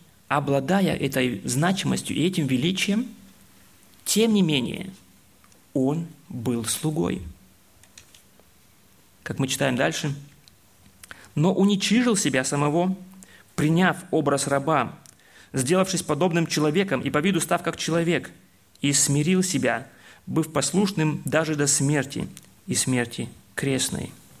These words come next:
То есть, обладая этим величием, он все равно был слугой. При этом не таким, можно сказать, театральным слугой, как мне вспоминается,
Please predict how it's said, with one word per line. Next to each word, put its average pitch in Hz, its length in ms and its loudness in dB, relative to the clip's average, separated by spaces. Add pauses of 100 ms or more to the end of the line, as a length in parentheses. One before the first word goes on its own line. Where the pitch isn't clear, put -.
(1200)
То - 80 -8
есть, - 100 -6
обладая 139 520 2
этим 147 240 0
величием, 131 580 -2 (540)
он 131 100 0
все 131 160 0
равно 123 260 0
был 131 400 -2
слугой. 139 640 -2 (1000)
При 156 100 2
этом 156 160 0
не 143 80 2
таким, 147 420 0 (680)
можно 120 80 -6
сказать, 110 280 -6
театральным 131 840 0
слугой, 127 600 0 (1120)
как - 260 -4 (1040)
мне 123 160 -4
вспоминается, 131 640 0